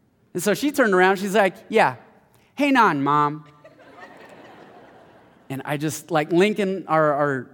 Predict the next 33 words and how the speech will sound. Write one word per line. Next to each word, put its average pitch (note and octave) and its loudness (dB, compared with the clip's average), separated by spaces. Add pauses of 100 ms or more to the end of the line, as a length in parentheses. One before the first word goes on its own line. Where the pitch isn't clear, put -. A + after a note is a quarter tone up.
(200)
uh, C3 -4
he's C#3 -8
now D3 -2
eight F3+ 0
weeks D#3 -4
old, C#3 -2
but C#3+ -4
at C#3+ -10
the - -16
time, F3 0
six G#3 -6
weeks G3 -6
old, F#3 -2
he's E3 -2
in G3+ 0
his F#3+ -4
bouncer F3+ -2
in F3 -2
the D3+ -4
kitchen, F3 -6
and E3 -6
I G3+ -4
just E3+ -10
looked D3 -8
over C3+ -6
at C3 -2
him B2+ -6
and B2+ -6
was B2 -8
like, A#2 -8
"Bro, B2 -6 (760)
run." E3+ 2 (1600)
So F#3 4